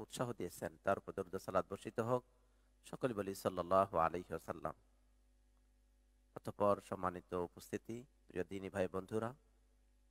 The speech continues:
পর্দার আড়ালেও যারা রয়েছেন, যাদের কর্ণকুহরে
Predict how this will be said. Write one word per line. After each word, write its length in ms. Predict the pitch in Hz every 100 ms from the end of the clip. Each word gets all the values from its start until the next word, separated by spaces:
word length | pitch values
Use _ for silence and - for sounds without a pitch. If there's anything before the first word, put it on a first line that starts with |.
| _ _ _ _ _ _ -
পর্দার 280 | 110 110 98
আড়ালেও 320 | 92 92 98 107
যারা 160 | 92 90 90
রয়েছেন, 380 | 85 - 113 131 - _ _ _ _ _ _ _ _ -
যাদের 280 | 104 101 104 95
কর্ণকুহরে 580 | 107 117 127 113 110